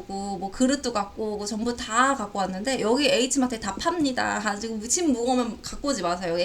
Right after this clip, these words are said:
H마트에서 다 사면 돼요. 가격도 그렇게 안 비싸더라고요. 그래서 H마트에 뭐 여기 안에도 반찬 가게 큰 게 다 있어가지고 반찬 종류별로 다 있어요.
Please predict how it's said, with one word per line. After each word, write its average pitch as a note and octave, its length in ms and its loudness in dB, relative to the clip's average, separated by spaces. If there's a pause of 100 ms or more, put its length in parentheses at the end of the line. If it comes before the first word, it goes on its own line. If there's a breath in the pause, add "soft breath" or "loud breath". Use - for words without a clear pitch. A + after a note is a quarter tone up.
(140)
H마트에서 G#3 400 -4
다 - 180 -6
사면 D#4 320 2
돼요. F3+ 240 -4
가격도 A3+ 380 -4
그렇게 G3+ 220 -8
안 F#3+ 160 -4
비싸더라고요. F#3+ 920 -4 (600 loud breath)
그래서 A#3 160 4
H마트에 C4 420 2
뭐 A3+ 160 0
여기 G#3+ 200 0
안에도 F#3+ 220 0
반찬 A#3 420 0
가게 G#3 240 -2
큰 A4 320 -4
게 G4 120 0
다 G#3+ 120 -4
있어가지고 F#3 840 -2 (100)
반찬 D4 640 4
종류별로 B3+ 1080 6
다 G3 260 -2
있어요. F#3 460 -2